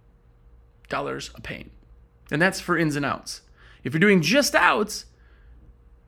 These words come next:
it should be, like, five,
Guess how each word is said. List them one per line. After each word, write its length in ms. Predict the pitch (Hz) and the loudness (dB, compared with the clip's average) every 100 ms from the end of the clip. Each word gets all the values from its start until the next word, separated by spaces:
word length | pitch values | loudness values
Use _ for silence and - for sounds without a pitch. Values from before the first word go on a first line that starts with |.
| - _ - | -20 _ -14
it 80 | 123 | -6
should 240 | - 214 | -2 -2
be, 100 | 185 | -2
like, 360 | 175 160 151 - _ - - - - | 0 0 -4 -10 _ -20 -20 -20 -8
five, 720 | - 165 147 117 64 - - | 0 2 2 -2 -6 -16 -20